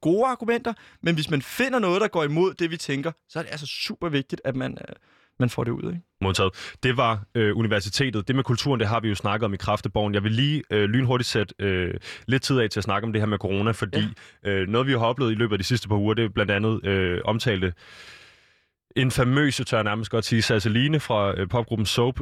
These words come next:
Speaker 2: som jo har fyldt en del i medierne på det seneste i forbindelse med, øh, det her med corona, mundbind, offentlig transport og så videre. Øh, hun mener, øh, at der bliver overdrevet, at det ikke er så alvorligt, øh, som, øh, mediepolitikere og så videre får det til at være. Øh,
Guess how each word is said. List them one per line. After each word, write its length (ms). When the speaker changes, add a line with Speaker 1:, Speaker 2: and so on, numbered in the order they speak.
Speaker 2:
som 200
jo 60
har 60
fyldt 220
en 60
del 120
i 40
medierne 320
på 100
det 80
seneste 520
i 80
forbindelse 440
med, 340
øh, 500
det 80
her 60
med 120
corona, 340
mundbind, 460
offentlig 260
transport 360
og 60
så 100
videre. 320
Øh, 340
hun 120
mener, 400
øh, 440
at 100
der 60
bliver 160
overdrevet, 460
at 100
det 60
ikke 140
er 40
så 120
alvorligt, 500
øh, 240
som, 300
øh, 140
mediepolitikere 580
og 40
så 100
videre 380
får 160
det 100
til 120
at 100
være. 240
Øh, 100